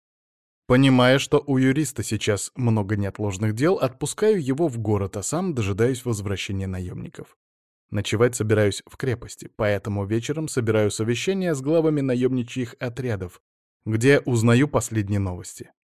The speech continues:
Совещание проходит довольно скучно, но зато удаётся составить новый график зачистки территории с учётом пополнения и графиком строительства деревень.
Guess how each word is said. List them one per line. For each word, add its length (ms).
Совещание 640
проходит 460
довольно 380
скучно, 520
но 180
зато 260
удаётся 480
составить 640
новый 360
график 420
зачистки 520
территории 540
с 100
учётом 380
пополнения 640
и 60
графиком 560
строительства 720
деревень. 480